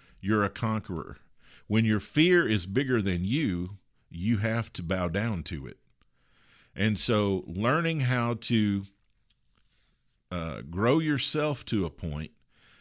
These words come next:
where you don't have to bow down to the fear,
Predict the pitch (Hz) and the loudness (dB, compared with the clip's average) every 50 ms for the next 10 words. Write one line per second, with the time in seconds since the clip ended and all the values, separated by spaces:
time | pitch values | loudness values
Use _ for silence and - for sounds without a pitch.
0 | _ _ - 98 101 98 90 95 85 78 104 110 120 135 139 139 139 139 131 - | _ _ -2 -2 0 0 0 -2 -4 -2 -2 0 0 0 0 0 0 -2 -4 -6
1 | 123 110 117 117 117 113 107 110 110 110 107 104 110 104 104 101 - - 92 85 | -6 -4 -2 -2 -2 0 0 0 0 0 0 0 0 -2 -2 -4 -6 -6 -6 -4
2 | 78 76 82 87 - | -4 -4 -6 -8 -10